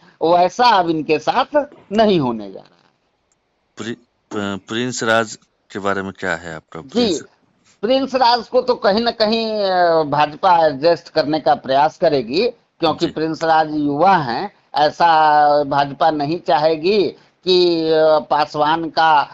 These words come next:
Speaker 1: एक वर्ग इनके व्यवहार से नाराज हो जाए। वैसे चिराग पासवान और प्रिंस राज के बीच की दूरियां धीरे-धीरे कम हो रही है,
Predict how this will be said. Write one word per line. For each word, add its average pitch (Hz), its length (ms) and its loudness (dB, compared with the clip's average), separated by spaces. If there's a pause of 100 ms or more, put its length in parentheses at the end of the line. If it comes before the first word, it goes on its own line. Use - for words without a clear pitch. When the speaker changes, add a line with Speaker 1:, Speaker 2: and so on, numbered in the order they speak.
(460)
Speaker 1:
एक 180 280 0
वर्ग 160 580 2 (240)
इनके 160 340 -2
व्यवहार 139 480 0
से 156 200 -6
नाराज 143 440 0
हो 160 120 2
जाए। 139 300 2
वैसे 160 600 0 (300)
चिराग 160 480 -2
पासवान 175 680 0
और 160 300 2
प्रिंस 165 440 -4
राज 156 380 0
के 156 100 -2
बीच 147 360 -6
की 165 160 -4
दूरियां 143 560 -4
धीरे-धीरे 147 580 -4
कम 196 300 -2
हो 170 180 2
रही 123 260 0
है, 117 260 0